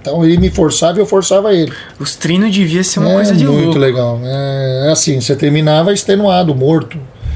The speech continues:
Speaker 1: Que é o que a gente pede pros meninos hoje, e hoje é muito difícil, né? Porque hoje eles querem muito,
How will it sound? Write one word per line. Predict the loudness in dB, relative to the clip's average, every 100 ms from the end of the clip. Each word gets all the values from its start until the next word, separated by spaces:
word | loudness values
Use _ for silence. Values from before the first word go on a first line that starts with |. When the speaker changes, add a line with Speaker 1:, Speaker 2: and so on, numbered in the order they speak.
| -8
Speaker 1:
Que | -4
é | -2
o |
que | 0
a |
gente | 0 -2
pede | -2 -2 0
pros | 0
meninos | 2 2 2 2 2
hoje, | 2 0 0
e | -2 0 0 -2 0 2
hoje | 2 2 2
é |
muito | 0 0
difícil, | -4 -4 -4 -4 -2
né? | -4
Porque | -4 -2
hoje | 0 0
eles | -2 -2
querem | 0 0 2
muito, | 2 0 -2 -8